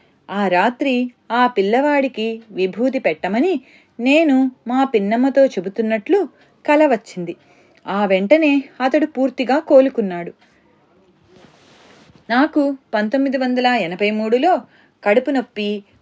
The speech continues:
పొత్తి కడుపులో ఏదో తిరుగుతున్నట్లుగా ఉండి ఎంతో బాధపడేదాన్ని. డాక్టర్లు ఆపరేషన్ ఒక్కటే మార్గమని, కానీ ఆపరేషన్ చేసినా నేను బ్రతకడం అనుమానాస్పదమేనని,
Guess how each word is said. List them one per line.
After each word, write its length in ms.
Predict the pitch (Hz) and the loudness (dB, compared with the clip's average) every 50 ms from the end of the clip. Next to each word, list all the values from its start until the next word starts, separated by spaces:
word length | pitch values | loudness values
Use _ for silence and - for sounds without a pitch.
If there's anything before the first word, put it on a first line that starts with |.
| _ - | _ -6
పొత్తి 260 | - 233 214 - - 320 | -4 -4 -4 -4 -4 2
కడుపులో 460 | - 311 277 277 - 277 262 262 254 | 2 2 2 2 -2 0 0 2 2
ఏదో 340 | 233 214 202 208 208 240 254 | 2 0 0 2 2 0 0
తిరుగుతున్నట్లుగా 1000 | 247 - 196 175 202 214 208 - 226 220 - - - - - 226 214 - 226 226 | 0 -4 -4 -4 -4 -6 -6 -6 -6 -2 -2 -2 -2 0 -2 -2 0 0 0 0
ఉండి 380 | 226 226 254 349 381 330 - - - - _ _ _ _ - | 0 0 2 4 4 4 2 -2 -14 -20 _ _ _ _ -6
ఎంతో 440 | - 226 240 247 240 247 240 254 294 | -4 -2 -2 0 0 2 2 2 2
బాధపడేదాన్ని. 960 | 262 240 202 208 208 233 262 269 254 220 202 185 175 180 180 180 180 180 - - _ _ _ _ _ _ _ _ _ _ _ _ _ - - - - - _ - - | 2 2 2 2 0 0 -2 -2 -2 -2 -2 -4 -4 -6 -8 -8 -10 -12 -14 -18 _ _ _ _ _ _ _ _ _ _ _ _ _ -20 -20 -20 -20 -20 _ -2 0
డాక్టర్లు 640 | 202 208 247 254 - 330 330 294 285 269 269 269 262 _ _ _ _ _ _ _ - | 0 2 2 0 0 0 0 2 0 -2 -2 -4 -6 _ _ _ _ _ _ _ -4
ఆపరేషన్ 640 | - 208 226 226 - 302 302 302 277 - 302 262 | 0 0 0 2 2 2 2 2 0 0 -2 -4
ఒక్కటే 380 | 208 196 - - 233 226 269 262 | -4 -4 -4 -4 -2 0 2 2
మార్గమని, 720 | 269 240 180 175 170 165 202 196 185 175 175 180 175 175 170 _ _ _ _ _ _ _ - | 2 0 0 -2 -4 -4 -4 -4 -4 -4 -6 -8 -8 -10 -14 _ _ _ _ _ _ _ -6
కానీ 460 | - 202 196 202 202 202 202 202 202 202 _ - - _ _ - | -2 -2 0 0 0 -2 -4 -4 -8 -10 _ -20 -20 _ _ -6
ఆపరేషన్ 640 | 175 180 196 220 220 294 302 302 302 262 - 294 269 254 - | -4 0 0 0 2 2 2 2 2 0 0 -2 0 0 0
చేసినా 500 | 180 175 175 - 233 247 330 381 320 208 - _ _ _ _ _ - - | -2 -4 -4 -4 -2 0 0 0 0 -4 -6 _ _ _ _ _ -6 -4
నేను 240 | 294 339 349 330 | -2 -2 0 0
బ్రతకడం 580 | 262 - 285 277 - 247 330 330 269 254 262 262 _ _ _ - - | 0 0 -2 -2 -4 -2 0 0 0 0 -2 -4 _ _ _ -10 -4
అనుమానాస్పదమేనని, 1400 | 214 247 269 302 330 311 311 302 311 302 294 - - 208 180 202 202 202 208 208 196 196 196 196 196 196 196 | -2 0 0 2 2 2 0 2 0 0 -2 0 -2 -2 0 0 -2 -2 -2 -2 -4 -4 -6 -6 -6 -8 -10